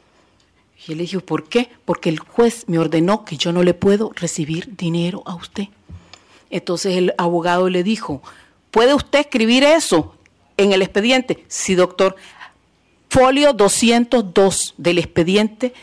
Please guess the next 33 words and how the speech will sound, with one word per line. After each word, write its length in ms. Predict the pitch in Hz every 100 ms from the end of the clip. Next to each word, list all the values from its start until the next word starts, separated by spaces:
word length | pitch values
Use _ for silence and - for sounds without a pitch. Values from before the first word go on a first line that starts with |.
| - 202
de 160 | 180
la 100 | 175
primera 320 | 175 170 196
instancia. 440 | 220 220 196 202 170
Ahí 100 | 180
está 220 | 180 185
el 80 | 170
doctor 640 | 151 _ 185 190 220 233 - - _ - - _ _ 87 - - - _ _ _ - - - - - -
Silvio, 600 | - 214 214 226 240 247 - _ _ _ - 160 170
eh, 300 | 180 175 170 165
vino 360 | 190 220 240
a 100 | 175
pagar, 460 | 170 160 190 220 254 -
no 180 | 175 185
le 100 | 190
pude 300 | 196 202 202
recibir 480 | 190 190 180 220 -
por 160 | 165 165
órdenes 420 | 180 190 196 190
del, 220 | 165 - _ -
lo 180 | 170 170
pueden 320 | 180 196 196
leer 300 | 170 180 180
todo 300 | 180 185 196
lo 100 | 185
que 160 | 170
quieran. 300 | - 190 214 - - - _ -
Eso 380 | 175 175 208 -
está 340 | 165 - 170 175
juntado 560 | 190 165 - 156 160 -
a 40 |
la 120 | 156
petición, 580 | - 143 - - 208 254